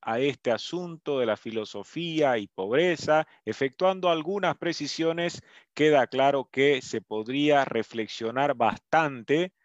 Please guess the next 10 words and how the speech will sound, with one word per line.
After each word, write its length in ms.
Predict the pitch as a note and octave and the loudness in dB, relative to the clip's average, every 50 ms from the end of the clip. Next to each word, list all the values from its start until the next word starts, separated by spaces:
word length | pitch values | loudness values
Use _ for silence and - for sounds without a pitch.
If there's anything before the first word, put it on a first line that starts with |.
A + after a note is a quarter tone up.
| _ _ _ | _ _ _
también 400 | - C#3 D3 D#3+ G3 A3+ A#3 A3 | -4 -4 -2 0 0 0 2 2
dando 360 | A3+ A3 A3 G#3+ G#3 F#3 - | 2 2 2 2 0 0 2
cabida 500 | - C#3 C3+ C#3+ E3+ G3 G3+ G3+ G3 F3+ | 4 4 4 4 4 2 4 4 4 4
a 220 | - - C3 C3+ D3 | 2 2 2 2 2
otros 500 | E3+ F3+ - - D#3 D#3 C#3+ - - - - | 0 -2 -4 -4 -4 -4 -4 -6 -10 -8 -8
enfoques, 840 | B2 B2 A#2 G#2+ - F3+ G3 F#3 - - - G#3+ A3+ - - - _ _ _ _ _ _ _ _ | -6 -6 -8 -8 -4 -4 -4 -4 -4 -2 0 0 0 0 -4 -10 _ _ _ _ _ _ _ _
pero 420 | - G3+ G3+ G3+ G#3 G#3 B3+ - _ | 2 4 4 4 2 2 0 -4 _
se 320 | - - - - C#3+ C#3 C#3+ | -16 -14 -4 0 4 6 6
ha 260 | D3 D3+ C#3+ - - _ _ _ _ | 8 6 6 4 2 _ _ _ _
procurado 920 | - E3 E3 D#3 - - D#3 D3 C#3+ D3+ D#3 D3+ C#3 B2 G#2 F#2+ E2+ | -4 -2 0 -2 -2 -2 -2 0 4 6 6 6 6 4 2 0 -4